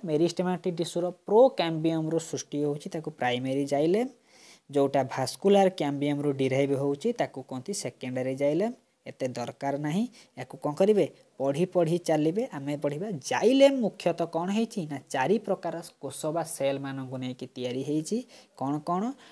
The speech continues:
ନା, ଜାଇଲେମ୍ କନସିଷ୍ଟ ଅଫ୍ ଫୋର୍ ଟାଇପ୍ ଅଫ୍ ସେଲ୍। ଗୋଟେ ହେଉଛି ଟ୍ରାକିଡ୍, ଗୋଟେ ହେଉଛି ଭେସେଲ୍, ଗୋଟେ ହେଉଛି ଜାଇଲେମ୍ ପାରେନକାଇମା, ଗୋଟେ ହେଉଛି ଜାଇଲେମ୍ ଫାଇବର। Xylem is called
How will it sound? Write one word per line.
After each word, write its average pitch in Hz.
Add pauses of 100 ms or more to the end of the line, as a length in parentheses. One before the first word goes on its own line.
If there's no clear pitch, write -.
(140)
ନା, 123
ଜାଇଲେମ୍ 202
କନସିଷ୍ଟ 147
ଅଫ୍ 139
ଫୋର୍ 214
ଟାଇପ୍ 127
ଅଫ୍ 120
ସେଲ୍। 226
ଗୋଟେ -
ହେଉଛି 175
ଟ୍ରାକିଡ୍, 135
ଗୋଟେ 147
ହେଉଛି 127
ଭେସେଲ୍, 226
ଗୋଟେ 131
ହେଉଛି 127
ଜାଇଲେମ୍ 151
ପାରେନକାଇମା, 185
ଗୋଟେ 147
ହେଉଛି 156
ଜାଇଲେମ୍ 127
ଫାଇବର। 123 (560)
Xylem 214
is 185 (220)
called 220